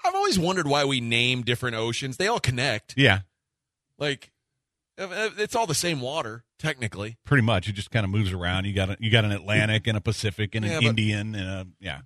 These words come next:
Speaker 1: But they, I mean, and especially, like, the Pacific and the Indian, aren't they, they, don't
Speaker 2: Eh,
Speaker 1: they,
Speaker 2: kinda the
Speaker 1: they,
Speaker 2: same
Speaker 1: don't they
Speaker 2: thing.
Speaker 1: share a lot? Like,
Speaker 2: Yeah.
Speaker 1: I, I don't know. Either way.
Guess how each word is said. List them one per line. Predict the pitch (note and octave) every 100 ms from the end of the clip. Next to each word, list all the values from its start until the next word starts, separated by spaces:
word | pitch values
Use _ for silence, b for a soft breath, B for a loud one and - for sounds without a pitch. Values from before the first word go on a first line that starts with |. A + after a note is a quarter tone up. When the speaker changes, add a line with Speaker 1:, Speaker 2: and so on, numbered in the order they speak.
| _
Speaker 1:
But | E3
they, | F3+
I | E3
mean, | E3 D3+
and | D3+ C#3+ -
especially, | C#3+ A3 G#3+ B2 A2+
like, | G#2
the | G#2+
Pacific | A#2 A2 C#3 B2+
and | A#2+
the | A2 G#2
Indian, | A2+ C3+ C#3+
aren't | A#2+ B2
they, | C3 B2+
they, | - C3 -
don't | -
Speaker 2:
Eh, | -
Speaker 1:
they, | E3
Speaker 2:
kinda | C#3 B3+
the | C4
Speaker 1:
they, |
Speaker 2:
same | - B3
Speaker 1:
don't | A#3+
they | B3
Speaker 2:
thing. | A3+
Speaker 1:
share | F#3+ C#3 C#3
a | D#3
lot? | D#3 D#3+ D#3
Like, | -
Speaker 2:
Yeah. | F#3+ E3+ C3 C3+ C3
Speaker 1:
I, |
I | B2+
don't | F#2+
know. | D#2+ D#2+ - B B B B -
Either | E3 B2+
way. | A#2 G2+ F2